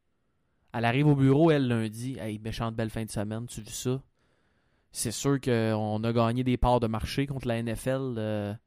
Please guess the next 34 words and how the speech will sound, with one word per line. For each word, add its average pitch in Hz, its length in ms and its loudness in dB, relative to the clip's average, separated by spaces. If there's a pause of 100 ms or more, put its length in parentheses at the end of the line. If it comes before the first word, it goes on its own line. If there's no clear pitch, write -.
(480)
telle 123 160 0
affaire, 131 420 0
telle 123 160 -2
affaire. 127 640 0 (220)
Euh, - 40 -14
tu 110 60 -12 (1000)
sais, - 180 0
comment 175 420 2
tu - 220 -8
peux 180 100 4
arriver 139 320 4
au 202 100 6
constat, 147 640 0
toi, 151 240 -2
que 113 220 0
non, 214 320 -2
non, - 0 -
non, 107 260 -8
hostie, 165 520 -8
euh, 104 600 -6 (560)
tout 208 140 -4
va 208 160 4
bien, 131 220 -2
y 117 220 -10
a 131 60 -6
pas 175 100 -4
de - 60 -20
problème, 143 640 -4
euh, 120 500 -2
je 120 80 -8
vois 135 160 -2
pas 185 140 -4
que. 156 140 0
Tu 131 60 -10